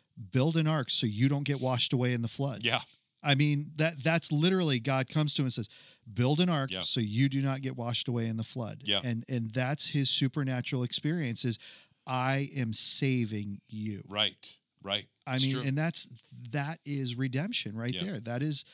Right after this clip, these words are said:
Speaker 1: that is the course of human history where God says, "I am saving my people."
Speaker 2: Yes. So, dude, you take all this stuff and you think for the person, like our listeners reaching out about depression,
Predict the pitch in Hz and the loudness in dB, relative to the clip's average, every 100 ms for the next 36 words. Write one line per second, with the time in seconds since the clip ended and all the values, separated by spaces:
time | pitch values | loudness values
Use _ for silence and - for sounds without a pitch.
0 | - - - 123 147 170 156 160 - 143 | -20 -20 -10 -4 -2 0 -2 -4 -2 0
1 | 139 131 - 139 135 123 143 - 120 110 | 0 -2 -2 -2 -2 -2 -2 -2 -2 -2
2 | 110 101 113 120 123 127 107 - - _ | -4 -6 -6 -4 -4 -4 -4 -8 -16 _
3 | _ 123 117 127 139 131 - 113 110 110 | _ -8 -4 -2 -2 0 0 0 -4 -4
4 | 104 107 107 - 104 98 - 107 80 - | -6 -8 -12 -12 -12 -14 -14 -14 -14 -16
5 | - - - _ - - - - - 226 | -18 -18 -20 _ -20 -20 -10 2 4 4
6 | 220 135 139 131 147 226 - 131 143 107 | 2 -2 -4 -4 -6 -6 -4 -6 -6 -4
7 | 101 - - 87 - - 101 101 120 101 | -4 -2 -4 -8 -12 -14 -12 -10 -12 -14
8 | _ _ _ _ - 139 147 127 - 110 | _ _ _ _ -10 -6 -6 -8 -8 -6
9 | 90 - 87 _ _ 92 90 90 90 - | -6 -6 -10 _ _ -18 -16 -12 -8 -8
10 | 90 82 - 87 98 92 90 87 85 82 | -8 -18 -18 -14 -10 -10 -10 -12 -14 -14
11 | 90 82 - _ _ _ _ - - - | -16 -16 -20 _ _ _ _ -20 -16 -12
12 | 82 - | -10 -12